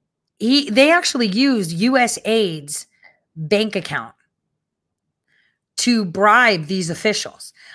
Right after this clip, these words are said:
I'm making it clear. In twenty seventeen, when the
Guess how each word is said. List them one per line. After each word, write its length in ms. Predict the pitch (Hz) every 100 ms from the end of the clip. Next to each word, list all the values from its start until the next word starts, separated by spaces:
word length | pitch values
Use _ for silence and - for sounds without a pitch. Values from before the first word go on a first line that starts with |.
| -
I'm 160 | 202 226
making 300 | 302 311 254
it 120 | 170
clear. 500 | - 240 175 113 131 _ _ _ _ -
In 120 | 208
twenty 280 | - 302 370
seventeen, 800 | 339 247 208 - 247 196 180 185
when 180 | 190
the 340 | 175 185 180